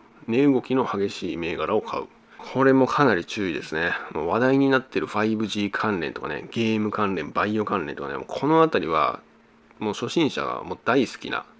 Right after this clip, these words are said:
銘柄なんですよね。まあ、わかりやすいっていう。で、値動きも激しい。ジャスダックとかマザーズとかの銘柄ですね。でも別にこれが悪いっていうわけではないんですけど、初心者の方は、まずはそういうのはやめておいた方がいいと思ってます。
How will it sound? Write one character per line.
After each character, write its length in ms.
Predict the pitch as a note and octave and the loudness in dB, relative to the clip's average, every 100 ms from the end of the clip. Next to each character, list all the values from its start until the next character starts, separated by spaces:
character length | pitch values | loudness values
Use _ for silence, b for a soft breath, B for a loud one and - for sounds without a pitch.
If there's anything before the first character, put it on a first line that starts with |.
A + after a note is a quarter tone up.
| b b b _ - | b b b _ -20
銘 240 | - F#2+ F2+ | -8 -2 0
柄 180 | F#2 F2 | 0 -2
な 80 | |
ん 20 | F3+ | -6
で 60 | |
す 60 | G#3+ | -4
よ 60 | |
ね。 140 | G#2 G#2+ | -6 -4
ま 100 | - | -2
あ、 40 | D#3+ | 0
わ 80 | |
か 160 | - D3+ | 0 0
り 100 | C3 | 2
や 120 | B2 | 2
す 160 | - F#2 | 0 -4
い 60 | |
っ 40 | - | -6
て 180 | - - | -12 -12
い 60 | |
う。 80 | - | -10
で、 120 | - F#2+ | -6 0
値 180 | A#2 | 4
動 140 | C3+ G#2+ | 4 4
き 80 | B1+ | -2
も 80 | |
激 240 | - F2+ E2+ | -6 -4 -6
し 140 | - C#2 | -8 -8
い。 40 | |
ジ 120 | G#2+ | -2
ャ 80 | A2+ | -2
ス 120 | - | 0
ダ 80 | A2 | -6
ッ 40 | - | -6
ク 120 | - | -10
と 80 | - | -10
か 80 | |
マ 180 | - A2 | 0 2
ザ 160 | A2 G#2+ | 4 0
ー 40 | |
ズ 80 | D#2 | -2
と 80 | - | -8
か 100 | B1+ | -8
の 180 | B1+ - - | -10 -14 -10
銘 160 | F2 D2+ | -6 -4
柄 120 | C#2+ | -6
で 80 | - | -8
す 80 | |
ね。 120 | - - B B B B B | -12 -14 B B B B B
で 60 | - | -2
も 60 | |
別 180 | A2 - | 0 2
に 100 | G#3 | 2
こ 160 | - B3 | 2 4
れ 100 | C#4+ | 4
が 280 | D4+ - - G2+ | 6 2 -2 0
悪 320 | A2 F#3+ G4 | 4 12 12
い 60 | D#4+ | 12
っ 40 | |
て 200 | - - | 6 -4
い 40 | |
う 100 | D#2 | 0
わ 120 | D#2 A#2+ | 0 0
け 80 | |
で 60 | F#2 | 0
は 60 | C#2+ | -2
な 100 | F2 | -4
い 40 | |
ん 40 | |
で 60 | - | -4
す 100 | - | -10
け 80 | - | -6
ど、 260 | C#2 - - | -4 -4 -10
初 220 | - - | -8 -6
心 280 | G3+ E4+ - | 4 4 4
者 220 | - E2 | 0 -2
の 80 | D#2 | -2
方 300 | - - D#2 | -4 -4 -2
は、 280 | D2+ C#2+ - | 0 0 -2
ま 280 | - A#2 D3+ | -2 2 4
ず 100 | F#3 | 4
は 200 | B2+ G#2 | 4 2
そ 220 | - F#3 | 2 2
う 40 | G#3+ | 4
い 40 | |
う 20 | |
の 80 | G#3+ | 4
は 80 | F#2 | 2
や 180 | F#2+ A#2+ | 0 0
め 140 | D3 | 0
て 120 | D3 | 2
お 100 | D3 | 2
い 60 | G2+ | 2
た 80 | - | -2
方 120 | C2+ | -4
が 120 | - | -4
い 140 | - G2 | -6 -4
い 40 | |
と 140 | - | 0
思 260 | A#2+ D#2+ C#2 | 0 0 -6
っ 20 | |
て 180 | - - | -8 -10
ま 120 | - | -10
す。 140 | - | -12